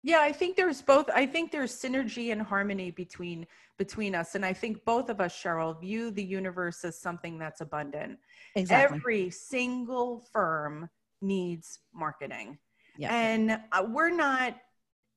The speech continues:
Speaker 1: we're not the right agency for everyone.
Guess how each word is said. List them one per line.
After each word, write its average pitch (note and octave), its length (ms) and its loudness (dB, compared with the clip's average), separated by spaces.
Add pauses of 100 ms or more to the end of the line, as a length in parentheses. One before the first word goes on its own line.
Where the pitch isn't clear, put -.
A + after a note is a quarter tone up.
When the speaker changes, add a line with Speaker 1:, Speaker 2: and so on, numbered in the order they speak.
(180)
Speaker 1:
we're C4+ 200 4
not C4+ 300 4
the A3+ 80 2
right G#3+ 320 2
agency G3 800 -2
for F3+ 300 -2 (120)
everyone. F#3 680 0